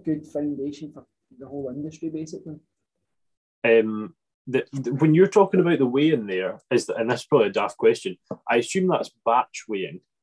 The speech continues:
Speaker 2: <laughs> It's not, like, per bird, 'cause that would just be insa-, impossible time-wise, I assume.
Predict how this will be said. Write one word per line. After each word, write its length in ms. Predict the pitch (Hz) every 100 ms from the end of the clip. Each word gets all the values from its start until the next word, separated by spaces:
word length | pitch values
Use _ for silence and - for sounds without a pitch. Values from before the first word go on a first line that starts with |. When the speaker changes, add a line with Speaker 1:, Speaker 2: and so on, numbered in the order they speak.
| _ _ _
Speaker 2:
<laughs> 220 | - - 156
It's 280 | 131 -
not, 220 | 131 127 120
like, 260 | 110 - - _ _ _ _ _
per 180 | 127 113
bird, 340 | 95 117 92 -
'cause 120 | - -
that 100 | 98
would 100 | -
just 180 | 92 104
be 100 | 90
insa-, 340 | 87 110 95
impossible 640 | 90 90 110 120 - 90 -
time-wise, 540 | 107 110 90 85 90
I 80 | -
assume. 320 | 85 - 170